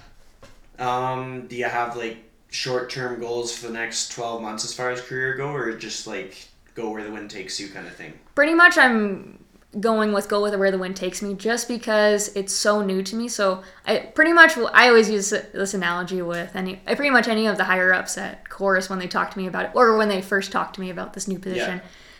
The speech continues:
Speaker 2: I pretty much, when I, when I got there, because this was such a new role for everyone, uh, being the digital content coordinator for the two stations in Edmonton. So what I felt like is they,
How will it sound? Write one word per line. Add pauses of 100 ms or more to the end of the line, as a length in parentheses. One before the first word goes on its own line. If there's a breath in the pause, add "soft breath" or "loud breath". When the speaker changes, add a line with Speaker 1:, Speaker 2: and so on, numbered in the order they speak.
(120)
Speaker 2:
I
pretty
much,
when
I,
when
I
got
there, (120 loud breath)
because
this
was
such
a
new
role
for
everyone,
uh,
being
the
digital
content
coordinator
for
the
two
stations
in
Edmonton. (380 loud breath)
So
what
I
felt
like
is
they,